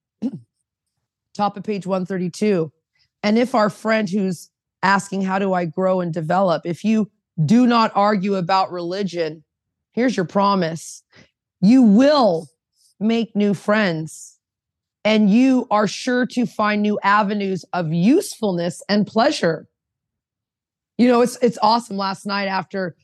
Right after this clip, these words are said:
uh, I had such a great day of fellowship, and one of the guys in fellowship, he was turning sixty-five. So they had this thing.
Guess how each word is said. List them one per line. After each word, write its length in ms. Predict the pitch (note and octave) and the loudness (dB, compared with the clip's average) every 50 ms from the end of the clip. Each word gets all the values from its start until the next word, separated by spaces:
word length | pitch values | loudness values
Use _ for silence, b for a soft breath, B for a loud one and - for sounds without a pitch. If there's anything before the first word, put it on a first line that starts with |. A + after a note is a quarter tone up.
| _ _ _ _ _ _ _ | _ _ _ _ _ _ _
uh, 600 | F3 F3 F3 F3+ F3 E3+ E3+ E3 E3 E3 E3 E3 - - _ _ _ _ _ _ _ | -4 -4 -2 -2 -2 -2 -4 -4 -4 -4 -6 -6 -8 -10 _ _ _ _ _ _ _
I 60 | - | -6
had 140 | G3+ G#3+ F#3+ | -4 -4 -4
such 200 | - - D4+ - | -4 -6 -6 -6
a 40 | C4+ | -4
great 260 | F#3 A3+ A3 G#3+ F#3 | 0 0 2 0 2
day 160 | - G3+ G#3+ | 0 2 2
of 100 | G3 E3 | 0 0
fellowship, 720 | - - F#3 F#3 G3 F3+ - - G#3 G3 G3 G3 G3 - | 0 -2 0 0 0 0 -2 -2 0 0 2 0 0 0
and 200 | F3+ E3+ D#3+ D#3+ - _ _ _ _ _ _ _ _ _ _ _ _ _ _ _ | -2 -2 -4 -4 -8 _ _ _ _ _ _ _ _ _ _ _ _ _ _ _
one 240 | G3 F3+ G3+ G3+ | -2 0 2 2
of 80 | G3+ F#3 | 2 2
the 60 | G3 | 2
guys 300 | D#3+ F#3+ F3+ F#3 F#3+ - | 2 2 2 0 0 0
in 100 | F#3 F3+ | -2 -4
fellowship, 520 | - - - F3+ F3+ F#3 F3 - - F3 D#3+ | -4 -4 -4 -2 -2 -2 -4 -4 -6 -6 -4
he 100 | F#3 F3 | -4 -4
was 120 | E3 D#3 | -4 -6
turning 380 | - - - F#3 F3+ F3+ F3 F3 | -8 -6 -4 -2 0 0 0 0
sixty-five. 720 | - - - D#3+ - - G3 E3+ - - E3 D3 C#3+ C#3 | 0 -2 -4 -4 -4 -2 -4 -4 -2 0 0 0 0 0
So 100 | - - | 0 0
they 80 | E3 E3 | 2 2
had 100 | D#3+ E3 | 2 0
this 160 | E3 D#3 - | 0 -4 -4
thing. 300 | - - E3 D#3 D#3+ D#3+ | -4 -2 -2 0 -2 -2